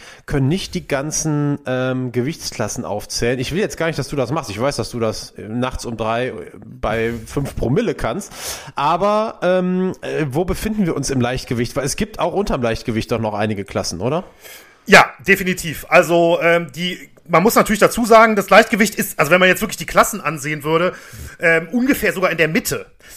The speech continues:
Speaker 2: Aber das liegt daran, dass, äh, dass nach unten hin in den Gewichtsklassen die Abstände zwischen den einzelnen Klassen, also die Limitabstände in Kilo, immer kleiner werden.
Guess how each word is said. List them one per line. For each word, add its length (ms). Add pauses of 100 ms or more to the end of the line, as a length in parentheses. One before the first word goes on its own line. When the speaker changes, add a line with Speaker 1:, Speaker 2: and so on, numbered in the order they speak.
(160)
Speaker 2:
Aber 360
das 220
liegt 320
daran, 380
dass, 320
äh, 160
dass 160
nach 100
unten 300
hin 160
in 80
den 100
Gewichtsklassen 400
die 140
Abstände 500
zwischen 220
den 100
einzelnen 540
Klassen, 420
also 160
die 140
Limitabstände 840
in 120
Kilo, 400 (280)
immer 200
kleiner 440
werden. 320